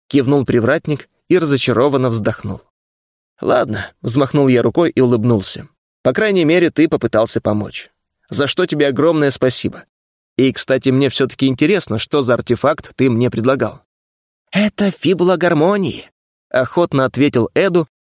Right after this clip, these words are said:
и, гордо выпитив грудь, добавил. "Она создана самим повелителем недр, самый ценный артефакт в замке". "Даже так?" с сомнением в голосе произнёс я.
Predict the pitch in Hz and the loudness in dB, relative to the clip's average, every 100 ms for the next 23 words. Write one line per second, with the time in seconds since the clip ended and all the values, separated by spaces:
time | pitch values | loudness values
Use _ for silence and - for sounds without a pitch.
0 | _ 160 143 196 196 156 170 160 147 120 | _ 0 2 2 2 2 0 0 0 0
1 | 117 180 180 135 117 101 98 - _ _ | 2 0 0 -2 -2 -4 -10 -16 _ _
2 | _ - 175 240 240 - 101 160 151 170 | _ -8 -6 -4 -4 -4 -4 -2 0 0
3 | - 143 - - 220 226 220 220 226 226 | -2 0 0 0 0 -2 0 -2 0 0
4 | 143 - - _ _ - - 269 233 214 | -2 -4 -12 _ _ -6 -4 -2 -2 -2
5 | - - 151 190 208 - 175 - 147 - | -2 -2 0 0 0 -2 -6 -2 -4 -2
6 | 123 - 113 95 90 92 - - _ _ | -6 -4 -4 -4 -8 -12 -14 -14 _ _
7 | _ _ _ _ _ _ _ _ 113 95 | _ _ _ _ _ _ _ _ -8 -4
8 | 101 104 107 101 - 123 - - _ _ | -2 -2 -4 -4 -2 -2 -2 -14 _ _
9 | _ - - 123 135 180 185 156 139 113 | _ -12 -6 -2 0 0 0 0 -2 0
10 | 147 170 156 139 - 113 101 113 - 101 | 2 2 0 -2 0 -2 0 -2 -2 -6
11 | 101 | -10